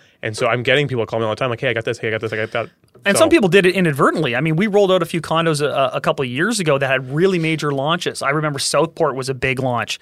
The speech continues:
Speaker 1: Yep.
Speaker 2: Harris East was a big launch.
Speaker 1: Yep.
Speaker 2: And you'd go into these places and you'd put down your little deposit, and it took two years to build them.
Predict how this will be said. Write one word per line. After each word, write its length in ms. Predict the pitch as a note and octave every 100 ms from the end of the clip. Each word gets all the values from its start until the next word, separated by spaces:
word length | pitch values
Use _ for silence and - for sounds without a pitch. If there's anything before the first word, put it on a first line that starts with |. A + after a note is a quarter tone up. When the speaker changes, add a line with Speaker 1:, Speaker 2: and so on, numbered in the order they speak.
| -
Speaker 1:
Yep. 160 | C3 A2+
Speaker 2:
Harris 240 | D3+ D3 F3
East 220 | G3 -
was 140 | D#3
a 60 | D3+
big 200 | C#3 C3
launch. 360 | B2 A#2+ G#2+
Speaker 1:
Yep. 180 | B2+ B2+ C#3+ -
Speaker 2:
And 120 | C#3+
you'd 140 | D3 C#3
go 160 | D#3
into 140 | E3+ D#3
these 160 | C#3
places 340 | - D3 C#3+ C#3
and 120 | C#3
you'd 120 | C#3
put 200 | G3 A3
down 200 | F3 C#3+
your 120 | C3+
little 160 | C3+ C3
deposit, 400 | B2 - B2 F3
and 100 | F3+
it 140 | F3
took 180 | - A3
two 140 | - D#3
years 220 | C3+ C3
to 80 | C3
build 180 | A#2
them. 160 | C3+